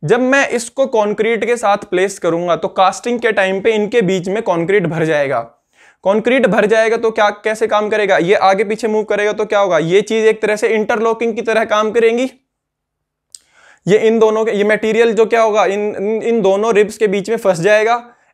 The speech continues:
ऐसे ही आगे दिया होगा इस तरह से, और भी आगे मैंने रिब्स दे रखे हैं बहुत सारे, जिसकी वजह से हमारे रिब्स की वजह से क्या होगा, कंक्रीट और स्टील के बीच में इंटरलॉकिंग हो जाएगी।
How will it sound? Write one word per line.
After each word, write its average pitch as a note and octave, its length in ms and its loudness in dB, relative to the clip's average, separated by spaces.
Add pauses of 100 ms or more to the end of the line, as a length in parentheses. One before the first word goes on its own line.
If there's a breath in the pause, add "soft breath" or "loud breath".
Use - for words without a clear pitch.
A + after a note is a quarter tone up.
ऐसे F#3+ 280 2
ही A3+ 100 2
आगे G3 340 4
दिया G#3 240 2
होगा A3 180 2
इस - 180 -6
तरह G#3 160 0
से, A3+ 140 0
और G3 220 0
भी G#3 100 0
आगे G#3+ 220 2
मैंने A3 180 -4
रिब्स G3+ 240 0
दे F3+ 160 0
रखे G3+ 220 -4
हैं A3 80 -4
बहुत G#3 220 -4
सारे, A3 280 0 (380 soft breath)
जिसकी C4 360 -2
वजह G#3+ 320 2
से G3 380 -2 (260 soft breath)
हमारे G3 360 2
रिब्स A3+ 280 -2
की B3 100 -6
वजह G#3 200 0
से A3 120 0
क्या A3 180 2
होगा, A3 360 2
कंक्रीट A3+ 680 -4
और G#3 220 -2
स्टील A#3+ 340 -2
के A#3+ 120 2
बीच F#3+ 280 -2
में A#3+ 180 0
इंटरलॉकिंग A3 680 0
हो F3+ 120 0
जाएगी। D3 380 -2